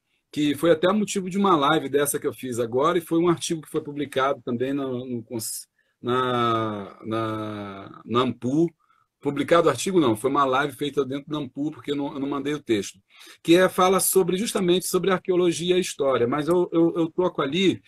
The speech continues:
na questão de, da, da maternidade e da criança. Chama-se Ventre Escravo, Ventre, Ventre da Violência,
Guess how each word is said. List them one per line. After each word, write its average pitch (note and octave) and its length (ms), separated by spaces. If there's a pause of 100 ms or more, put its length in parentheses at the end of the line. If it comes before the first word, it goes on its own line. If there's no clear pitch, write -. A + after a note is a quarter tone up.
(180)
na D3+ 100
questão E3 580
de, E3+ 440
da, D#3+ 180 (240)
da D3+ 140
maternidade E3 840
e E3 40
da D#3+ 120
criança. B2+ 580 (400)
Chama-se D#3 460
Ventre G3 680
Escravo, A2+ 720
Ventre, C#3+ 320
Ventre E3+ 360
da E3 120
Violência, B2 640